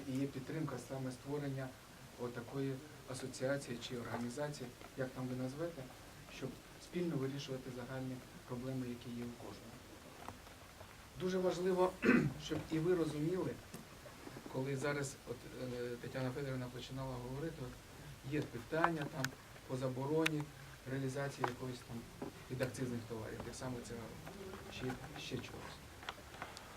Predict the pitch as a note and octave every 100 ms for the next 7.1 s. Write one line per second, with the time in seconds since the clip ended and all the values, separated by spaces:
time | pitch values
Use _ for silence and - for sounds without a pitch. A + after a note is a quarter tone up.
0 | - - - - - - B2+ B2+ D3+ G3+
1 | G#3+ G#3 - - G3 G3+ F#3+ - - -
2 | - - - E3 D#3+ D#3 - - D#3+ F3
3 | E3 D3+ E3 E3 D#3 D3+ D3 E3 D3+ D3+
4 | D3 C3 C3+ D#3 D#3 C#3+ - - C3+ D#3
5 | D3+ C#3+ C#3 C3 C#3 C3+ C3 C3 C3 -
6 | - - - - - - - D#3 E3+ -
7 | G#3